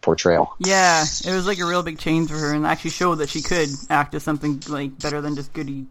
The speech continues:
Speaker 2: two-shoes Buffy, <laughs> sort of. <laughs>
Speaker 1: Yeah, but I liked Buffy. I watched that whole series.
Speaker 2: I like Buffy. Like, I don't think I, I didn't watch it,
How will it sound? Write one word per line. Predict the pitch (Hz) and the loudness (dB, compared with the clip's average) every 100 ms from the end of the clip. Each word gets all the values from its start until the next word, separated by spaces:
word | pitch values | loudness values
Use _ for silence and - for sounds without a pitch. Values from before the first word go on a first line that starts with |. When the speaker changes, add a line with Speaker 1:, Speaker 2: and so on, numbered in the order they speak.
| - | -14
Speaker 2:
two-shoes | - 156 151 | -12 -10 -8
Buffy, | 135 151 135 | -6 -6 -6
<laughs> | |
sort | - - - | -4 -2 -2
of. | - - - | -2 -4 0
<laughs> | 254 262 233 - - - - - | 2 2 0 -6 -10 -14 -16 -12
Speaker 1:
Yeah, | - - - | -10 2 8
but | 160 | 12
I | 208 | 12
liked | 226 233 175 | 12 10 10
Buffy. | 135 113 104 90 - | 8 8 6 0 2
I | 123 | 6
watched | 139 135 | 6 8
that | 135 | 8
whole | 139 | 8
series. | 135 151 120 - - - - - - - - | 4 2 2 2 -6 -14 -10 -8 -4 -4 4
Speaker 2:
I | 254 | 6
like | 311 - | 6 6
Buffy. | 175 - 175 | 2 4 0
Like, | 185 185 | 0 0
I | 196 | 2
don't | 254 | 2
think | 262 247 | 2 0
I, | 208 170 151 | 0 0 -2
I | - | -2
didn't | 254 240 | -2 2
watch | 196 202 | 2 2
it, | 180 | -4